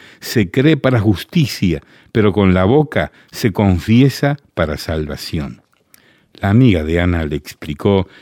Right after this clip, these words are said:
que para ser salvos de nuestros pecados y tener vida eterna, debemos confesar con nuestra boca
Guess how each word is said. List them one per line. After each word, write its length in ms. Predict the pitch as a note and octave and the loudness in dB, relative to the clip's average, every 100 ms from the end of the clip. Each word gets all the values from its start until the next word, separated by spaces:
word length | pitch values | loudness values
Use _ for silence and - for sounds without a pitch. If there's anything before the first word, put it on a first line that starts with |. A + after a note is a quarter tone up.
| _ _ | _ _
que 120 | - | -6
para 280 | - F2+ D#2+ | -2 -2 -4
ser 300 | - A#2 F#2+ E2 | -4 -2 -2 -4
salvos 680 | - G2 F#2 F2+ F#2 - _ _ - | -2 0 0 2 0 -4 _ _ -8
de 140 | F2+ | -2
nuestros 520 | E2+ G#2+ A2+ - F#2 - | 2 2 2 -2 -8 -6
pecados 760 | E2 - D2 C2 B1+ - - _ _ - | -8 -6 -8 -8 -16 -20 -20 _ _ -8
y 100 | G2+ | -6
tener 420 | F#2+ F#2+ G2+ F#2 | 0 2 2 0
vida 440 | E2 B2+ D#3+ A#2 F2 | 0 0 2 2 0
eterna, 640 | D#2+ - B2+ B2+ F2+ C#2+ _ _ - - _ - | -2 -2 0 2 0 -2 _ _ -20 -20 _ -4
debemos 560 | G#2 A#2 D#3 E3 C3 | 2 4 6 4 4
confesar 680 | C3 A#2+ G2+ G2+ - C3 B2+ | 4 2 2 0 0 0 0
con 240 | G#2+ G2 | 0 4
nuestra 380 | G#2+ B2 - F2+ | 4 4 0 0
boca 420 | G2+ C#3 C#3 C#3+ | 2 2 0 -6